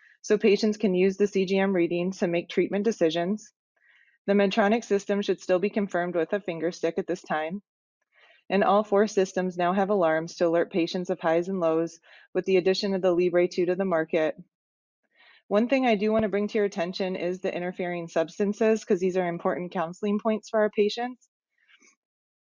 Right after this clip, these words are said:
You'll see here the Libre two is not as accurate when the patient or person with diabetes takes over five hundred milligrams of vitamin C. So this is especially important during cold and flu season now,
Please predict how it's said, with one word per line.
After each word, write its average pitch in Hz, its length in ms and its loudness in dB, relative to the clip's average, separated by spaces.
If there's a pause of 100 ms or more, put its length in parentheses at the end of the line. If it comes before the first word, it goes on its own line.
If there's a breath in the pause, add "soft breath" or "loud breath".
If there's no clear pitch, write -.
(160)
You'll 214 200 6
see 233 220 2
here 220 180 4
the 214 120 6
Libre 196 360 2
two 190 300 2
is 190 140 0
not 175 180 0
as 185 140 -2
accurate 202 580 -2
when 175 360 -8
the 180 100 -4
patient 185 400 -4
or 180 80 -6
person 175 280 -4
with 170 120 -8
diabetes 170 480 0
takes 180 240 -4
over 170 220 0
five 165 280 0
hundred 170 220 -12
milligrams 170 500 -4
of 170 80 -4
vitamin 165 360 0
C. 170 340 -4 (480 soft breath)
So 220 160 2
this 233 160 4
is 226 120 0
especially 208 520 2
important 196 480 0
during 180 240 0
cold 180 240 2
and 180 120 -6
flu 175 200 0
season 214 420 0
now, 240 300 0